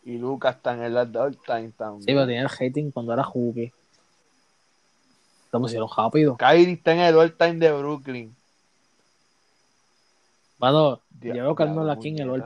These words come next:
Speaker 2: all-time de
Speaker 1: no
Speaker 2: Denver
Speaker 1: puedo
Speaker 2: con
Speaker 1: creerlo.
Speaker 2: noventa y cinco, diablo. Ese era el Carmelo que yo conocía.
Speaker 1: Jokic.
Speaker 2: No.
Speaker 1: Jokic.
Speaker 2: Noventa.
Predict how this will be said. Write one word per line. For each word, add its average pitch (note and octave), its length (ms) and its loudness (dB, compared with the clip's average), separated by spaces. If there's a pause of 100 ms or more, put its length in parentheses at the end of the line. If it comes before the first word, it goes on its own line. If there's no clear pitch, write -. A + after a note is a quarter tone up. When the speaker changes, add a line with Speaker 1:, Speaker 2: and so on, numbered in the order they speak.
Speaker 2:
all-time D3 80 -8
de C#3 80 -2
Speaker 1:
no C3 80 0
Speaker 2:
Denver C#3+ 240 -4
Speaker 1:
puedo G#2+ 60 -12
Speaker 2:
con A#2 100 -6
Speaker 1:
creerlo. A2 180 -4
Speaker 2:
noventa A#2 320 -6
y A#2 40 -8
cinco, A#2+ 440 -8
diablo. A2+ 600 -2 (460)
Ese C#3+ 240 0
era C#3 100 4
el C#3+ 80 -2
Carmelo C#3 500 2
que C3+ 80 0
yo C3 100 0
conocía. A#2 580 -6 (800)
Speaker 1:
Jokic. C3+ 680 -4
Speaker 2:
No. A2 220 -12 (520)
Speaker 1:
Jokic. C3+ 300 0
Speaker 2:
Noventa. B2 840 -2